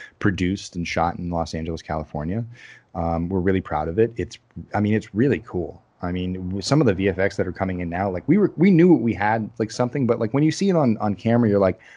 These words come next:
"I know this is gonna get better. This is just plate, you know, we're gonna build some stuff on top of this and really bring it into the next level." And, you know, you know, Austin, aside from being a previs genius, he's also a V F X guy. So he's, he knew that he was bringing certain elements to it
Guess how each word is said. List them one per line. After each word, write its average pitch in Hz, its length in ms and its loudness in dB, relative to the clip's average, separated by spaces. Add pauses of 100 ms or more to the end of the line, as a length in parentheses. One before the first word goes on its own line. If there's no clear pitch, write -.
(160)
"I 117 80 2
know 117 200 6
this 104 160 -2
is 92 80 -6
gonna 90 160 -6
get 80 180 -10
better. - 380 -8
This 98 200 -4
is 98 80 -2
just 95 300 -4 (160)
plate, - 480 -2
you 92 100 -10
know, 80 220 -10 (140)
we're 107 120 0
gonna 107 140 2
build 101 320 2
some 87 140 -10
stuff - 260 -4
on 87 80 -6
top 95 260 -2
of 87 60 -6
this 87 140 -10
and 92 80 -6
really 90 140 -4
bring 87 200 -6
it 87 80 -6
into 82 180 -8
the 80 80 -10
next 80 240 -12
level." 87 300 0
And, 78 160 -14 (300)
you 104 80 -4
know, 87 120 -2 (300)
you 120 120 0
know, 87 100 -2
Austin, 101 500 -2
aside 95 320 -2
from 90 100 -6
being 87 220 -6
a 82 60 -12
previs 101 420 0
genius, 87 340 -6
he's 87 160 -8
also 85 220 -6
a 85 80 -4
V 85 160 -6
F 78 140 -4
X 117 200 0
guy. - 280 -10 (320)
So 90 360 -2 (460)
he's, 156 480 0
he 160 220 2
knew 139 180 6
that 107 140 0
he 117 140 0
was 104 100 2
bringing 95 320 -6
certain 92 240 -4
elements 92 320 -2
to 87 200 -4
it 85 120 -4